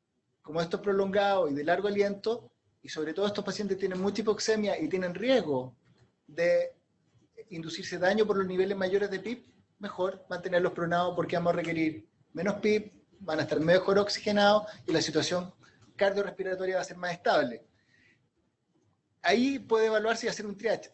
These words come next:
Si mi requer-, ¿por qué ponemos el iox, que es el índice de oxigenación?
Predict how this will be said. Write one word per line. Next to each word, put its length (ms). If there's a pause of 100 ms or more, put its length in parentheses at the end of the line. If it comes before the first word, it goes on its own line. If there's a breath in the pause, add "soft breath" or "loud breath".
Si 460
mi 180
requer-, 320
¿por 140
qué 120
ponemos 440
el 460
iox, 420
que 140
es 100
el 140
índice 320
de 80
oxigenación? 760